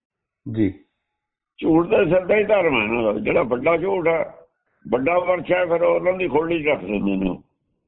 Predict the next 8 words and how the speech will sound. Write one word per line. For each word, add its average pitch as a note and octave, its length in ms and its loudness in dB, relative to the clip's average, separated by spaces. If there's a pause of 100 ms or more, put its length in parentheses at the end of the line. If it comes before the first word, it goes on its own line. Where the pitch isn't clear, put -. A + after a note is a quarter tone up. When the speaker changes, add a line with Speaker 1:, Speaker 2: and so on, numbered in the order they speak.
(500)
Speaker 2:
ਉਹ F#2+ 120 -4
ਖੋਲੀ F#3 400 0
ਵੱਡੀ G3 280 2
ਹੈ A#3+ 40 0
ਕਿ A3+ 120 2
ਵਰਸ਼ਾ D3+ 300 2
ਵੱਡਾ A#2 260 -6
ਹੈ? D#2+ 100 -12